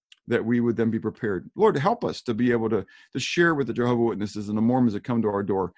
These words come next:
Help us to be able to share with our neighbors, Lord, who may be, um, agnostic, without knowledge. Maybe the individual who comes and thinks they're atheistic, but they're really not, Lord, and that we can share with them the truth of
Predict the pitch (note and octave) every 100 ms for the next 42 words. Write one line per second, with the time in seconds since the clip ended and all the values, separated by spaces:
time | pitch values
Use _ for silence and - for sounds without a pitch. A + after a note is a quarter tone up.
0 | - - F3+ E3+ D3 C#3 C3+ C3+ B2 A#2+
1 | - D#3+ A#2+ G#2+ A2 A#2 C#3 D#3+ F#2+ F2
2 | F#2 F#2+ G2+ _ _ - D3+ D#3 E3+ D#3
3 | D3+ C3+ _ - _ - C3 C3 B2 -
4 | _ _ _ - D#3+ D3+ D#3 E3+ - G2+
5 | - C3 D3+ E3+ D#3 D#3 E3 G#2+ - -
6 | _ _ _ C#3 F3+ F3+ D3 - _ C#3+
7 | D3 E3 E3 D#3+ D3 D3+ D3 B2+ E3 D#3
8 | B2 A#2 A#3 B3 A#2+ F#2+ G#2+ G2+ G2 -
9 | A2+ - D3 D#3 E3 F#3+ E3 - F2+ -
10 | F#2 G2 - _ _ _ C#3+ D3 D3 D3
11 | C#3 C3 - D#3 D#3+ D3 B2+ A#2+ A2 -
12 | D3+ C#3 A#2